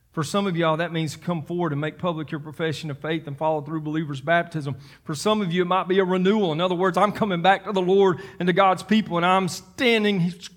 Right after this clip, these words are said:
here today saying, 'I'm gonna take up the cross and I'm gonna follow Jesus wherever he leads. I'll go.'"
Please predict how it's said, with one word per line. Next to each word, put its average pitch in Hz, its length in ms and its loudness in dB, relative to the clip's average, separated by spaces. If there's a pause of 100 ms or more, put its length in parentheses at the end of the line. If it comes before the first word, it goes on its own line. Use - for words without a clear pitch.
(260)
here 240 280 4
today 208 340 2
saying, 208 260 0
'I'm 240 280 2
gonna 220 200 -2
take 247 220 0
up 240 100 -4
the 214 80 -8
cross 214 360 2
and 196 80 -4
I'm 220 80 -2
gonna 214 180 -2
follow 233 340 4
Jesus 220 380 -2
wherever 247 480 6
he 220 140 -2
leads. 165 440 -4 (640)
I'll 143 200 -2
go.'" 123 280 -6